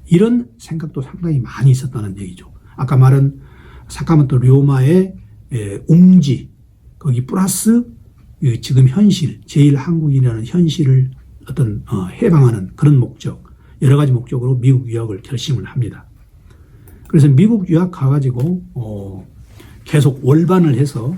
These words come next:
공부를 아주 열심히 하죠. 어, 월반을 해서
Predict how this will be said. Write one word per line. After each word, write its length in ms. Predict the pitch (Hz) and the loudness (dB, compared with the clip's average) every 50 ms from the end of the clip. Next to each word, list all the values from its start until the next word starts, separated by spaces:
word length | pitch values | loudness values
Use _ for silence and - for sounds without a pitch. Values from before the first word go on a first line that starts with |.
| - | -10
공부를 400 | - - 139 143 151 147 123 - | -2 0 2 4 4 2 2 -2
아주 260 | - - - 131 147 135 | -4 -4 -2 0 2 2
열심히 300 | 117 123 - 147 135 120 | 0 0 -2 -2 -2 -2
하죠. 340 | 104 98 104 123 185 208 - - - - _ - - - - _ - | -4 -4 -6 -6 -6 -6 -8 -14 -20 -20 _ -20 -20 -20 -20 _ -10
어, 120 | - 123 113 | -8 -6 -4
월반을 420 | 107 117 131 135 151 160 151 139 | 2 4 4 4 4 4 4 2
해서 380 | 131 127 127 131 175 170 175 | 2 2 2 0 -2 -4 -4